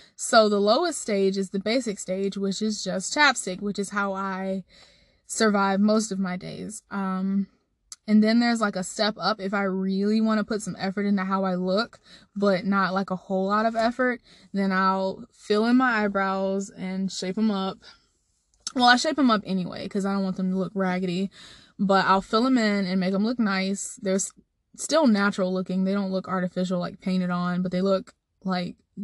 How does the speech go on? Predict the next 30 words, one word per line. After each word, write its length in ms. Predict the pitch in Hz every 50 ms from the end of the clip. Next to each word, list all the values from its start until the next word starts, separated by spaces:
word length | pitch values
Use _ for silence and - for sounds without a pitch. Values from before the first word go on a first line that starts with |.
| 190 - _ _ _ - 202 202 190 185 196 196 190
done. 580 | 185 185 180 180 175 170 170 175 185 190 190 - _ - - - _ _ _ _ - -
Um, 500 | 180 185 185 180 180 185 185 190 202 214 - - - -
and 140 | - 202 208
I'll 80 | 208 208
put 140 | - 254 247
on 140 | 233 233
mascara. 800 | 226 214 208 208 - - - 196 190 185 190 190 196 202 240 240 _ _ _ _ _ -
And 220 | 208 220 220 220
sometimes 560 | - 269 277 294 294 294 277 262 254 247 233
I'll 140 | 226 208 196
add 240 | 175 180 185 180 -
eyeliner. 640 | - - 180 180 - - - - - - - 247 -
But 420 | 214 196 208 208 202 185 - -
for 120 | 208 - 220
the 60 | 220
most 280 | 226 233 254 277 - -
part, 300 | - 240 214 202 - -
my 540 | 196 196 196 190 190 190 185 190 185 190 - _
putting 300 | - - 233 220 220 214
in 180 | 208 202 196 190
effort 400 | - 185 202 208 - 247 247 233
look 360 | 254 262 262 254 247 - - _ _ - - - - _ _ _
is, 760 | - 196 202 202 202 196 196 196 196 196 190 - - - - - _ _ _ _ _ _ _ _ - - - _ _ _ -
uh, 400 | 196 190 185 185 180 180 180 - -
chapstick, 800 | - - - 214 214 214 - - - - 208 202 196 196 233 - - _
maybe, 440 | - 220 220 220 240 269 269 277 262
like, 260 | 247 233 214 196 208
some 260 | - - 214 196 196 185
tinted 540 | - - - 196 196 202 - 196 - -
chapstick 600 | 185 - 180 - - - - - - - - -